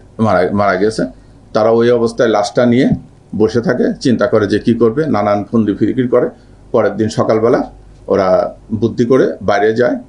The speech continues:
বাইরে যেয়ে তারা, আহ, ড্রাম, চাল ভর্তি ড্রাম এবং অন্যান্য জিনিসপাতি কিনে নিয়ে আসে, কষ্টে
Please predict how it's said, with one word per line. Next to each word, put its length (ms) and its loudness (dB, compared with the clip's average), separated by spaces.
বাইরে 320 0
যেয়ে 180 2
তারা, 260 0
আহ, 540 -2
ড্রাম, 380 -2
চাল 180 0
ভর্তি 280 0
ড্রাম 340 0
এবং 240 0
অন্যান্য 340 -2
জিনিসপাতি 460 -2
কিনে 260 -2
নিয়ে 140 -2
আসে, 340 -4
কষ্টে 280 -4